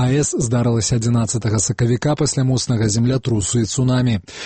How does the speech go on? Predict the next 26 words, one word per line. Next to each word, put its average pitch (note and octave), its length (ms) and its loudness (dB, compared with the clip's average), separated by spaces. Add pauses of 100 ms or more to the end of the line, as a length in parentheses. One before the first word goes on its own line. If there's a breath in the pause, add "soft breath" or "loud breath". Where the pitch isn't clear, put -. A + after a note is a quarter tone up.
(240 loud breath)
У C#3 100 2
выніку E3 300 0
стыхійнага C3 540 0
бедства C3 360 0
загінулі B2 540 2
або A#2 160 0
зніклі A#2+ 500 0
без G#2 300 0 (100)
звестак B2+ 640 0
бліз C3 300 0
дваццаці B2+ 580 -2
пяці A2+ 460 0 (200 soft breath)
тысяч G#2+ 400 0
людзей. A#2 400 0 (760 loud breath)
У D#3 80 4
Сырыі A3 420 2
тысячы E3+ 460 0
людзей D3 320 2
узялі C#3+ 320 2
ўдз-, D3 120 -6 (120)
узялі C#3+ 400 2
ўдзел D3+ 320 2
у - 20 -8
пахаванні C3+ 600 2
васьмі C3 320 0
чаля-, C3 320 0